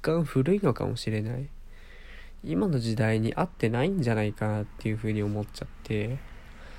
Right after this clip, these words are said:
確かに俺もゲオとかに、TSUTAYAとかさ、ディーブイディーを借りに行くっていう文化がないじゃん、今。NetflixとかAmazonプライムとかさ、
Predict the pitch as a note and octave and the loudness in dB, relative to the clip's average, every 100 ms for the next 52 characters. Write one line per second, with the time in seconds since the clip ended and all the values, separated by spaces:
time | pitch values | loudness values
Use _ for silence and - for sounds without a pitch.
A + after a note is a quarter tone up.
0 | - - - - - - D#3 - - A2+ | -14 -14 -14 -16 -12 -2 -2 0 0 2
1 | A2 A#2 D3 D#3 C3+ A#2+ E3+ G3+ - A#2+ | 4 4 6 6 4 4 6 4 4 2
2 | A#2 A#2 A2+ A2 G#2 G#2 - - - - | 2 2 2 0 0 -4 -8 -16 -18 -16
3 | - - - - - - - G3 C3+ - | -16 -16 -16 -14 -14 -2 6 8 8 2
4 | G#2+ A2+ - A2 G#2 B2 - - - - | -4 -4 -2 0 0 -4 -8 -14 -14 -14
5 | - A#2+ B2 E3+ F3+ A3 G#3+ G#3+ A#2 - | -4 2 6 6 6 4 4 4 4 4
6 | A#2+ C3 D3 D3+ D#3 D#3 - G#2+ A2+ C#3 | 2 6 6 4 2 -2 2 2 4 2
7 | C3 G#2+ G#2 G#2+ B2+ B2 G2+ - - A#2+ | 4 2 2 2 2 2 -2 -4 -6 -4
8 | A#2 F#2+ D3+ - - - - - - B2 | -4 -4 -8 -12 -14 -14 -14 -14 -4 2
9 | A2 - C3 C3+ A2+ - A2 - - - | 2 2 2 4 2 0 -6 -4 -6 -2
10 | G2+ - A2+ A2+ A#2+ B2 C3 A#2+ G#2 - | -2 0 0 2 2 4 4 4 2 -2
11 | - - - | -6 -6 -6